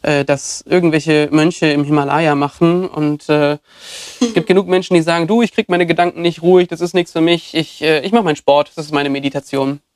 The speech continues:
Speaker 2: Ja,
Speaker 1: Und
Speaker 2: ja.
Speaker 1: das, ähm, ja, Sport ist gut und es hilft auch,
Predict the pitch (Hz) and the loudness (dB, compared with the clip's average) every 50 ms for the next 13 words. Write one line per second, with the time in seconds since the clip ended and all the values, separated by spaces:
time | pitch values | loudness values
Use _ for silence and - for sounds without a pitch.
0 | _ _ - - - 196 190 180 160 165 160 - _ _ - 170 180 - - - | _ _ -12 -10 -8 -2 0 2 2 2 2 0 _ _ -2 -2 -2 -2 -6 -6
1 | - - 165 165 160 160 160 160 160 _ _ _ _ _ _ _ _ _ _ _ | -4 -2 0 2 2 2 0 -2 -8 _ _ _ _ _ _ _ _ _ _ _
2 | _ _ _ - - - 147 147 147 151 147 143 143 190 277 359 370 - - - | _ _ _ -14 -10 -10 -6 -2 0 2 2 2 2 0 -2 -4 -4 -6 -10 -10
3 | - _ _ _ - - - - 160 175 160 147 - - - 170 226 294 320 - | -10 _ _ _ -12 -8 -2 0 0 0 0 -4 -6 -4 -2 0 2 2 0 0
4 | - 151 147 139 - - 208 220 - - - - 180 - _ | -2 -4 -4 -4 -4 -6 -6 -6 -4 -2 0 0 0 0 _